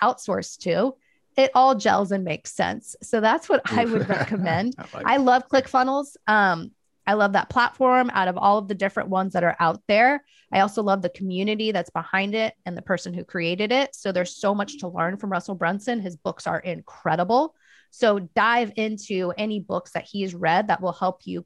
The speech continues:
Speaker 1: understand what he's created. And then can you repeat the second question?
Speaker 2: Yes, absolutely. That's huge right there. That helps me 'cause we've been on that, on that verge.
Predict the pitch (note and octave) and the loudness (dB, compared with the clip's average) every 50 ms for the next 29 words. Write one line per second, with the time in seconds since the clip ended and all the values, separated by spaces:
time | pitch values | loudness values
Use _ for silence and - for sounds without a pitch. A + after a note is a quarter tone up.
0 | _ _ - G#3+ G#3 G3+ F3+ F3 - - - F3 E3 E3 E3 E3+ - - - E3+ | _ _ -6 -4 -4 -4 -4 -8 -10 -10 -6 -4 -4 -4 -4 -6 -12 -12 -14 -14
1 | D#3 - - _ - E3 - - - - - - G#3+ A#3 - _ _ _ _ _ | -14 -14 -16 _ -10 -8 -8 -8 -8 -6 -8 -8 -8 -8 -14 _ _ _ _ _
2 | _ _ - G3+ G#3 G#3 G#3 G#3 G#3 G#3+ A#3+ C4 C#4+ F4 E4 - - C4 B3+ - | _ _ -2 0 0 2 2 0 0 0 -2 -2 0 0 -2 -2 -4 -6 -6 -6
3 | - G3 - - F#3 - A3+ - - - A3 A3 - - - C4 C4+ C4 - _ | -8 -10 -8 -8 -8 -8 -10 -10 -6 -4 -4 -4 -4 -6 -6 -4 -4 -4 -6 _
4 | _ _ _ G#2+ G#2+ A#2 A#2+ G#2 - - G#2 A2 A2 - - A#2+ G#2 G2+ G2+ A2+ | _ _ _ -2 0 0 0 -2 -4 -6 -6 -6 -6 -4 -6 -6 -4 -2 -4 -4
5 | - - - - A2 A#2 G#2 G2 F#2 F2+ F2 D#2+ A2 G#2+ G#2 F#2+ G#2+ G#2 - - | -4 -6 -8 -8 -6 -6 -6 -4 -6 -8 -6 -6 -6 -6 -4 -4 -4 -6 -8 -8
6 | - A2 A2+ A#2 A2 G#2 F#2+ E2 E2 F2+ G#2 A2 F#2+ A2 G#2 G2+ G2 G2 G2 F#2+ | -8 -6 -6 -6 -6 -6 -10 -10 -10 -12 -12 -6 -4 -4 -4 -4 -4 -6 -4 -6
7 | F#2+ F#2+ - - G2 F#2+ F#2+ F#2 F#2 F2 D#2+ G2+ A2 A2+ G#2+ G2 - - | -6 -6 -8 -10 -10 -10 -8 -8 -8 -8 -6 -4 -2 -2 -2 -4 -8 -14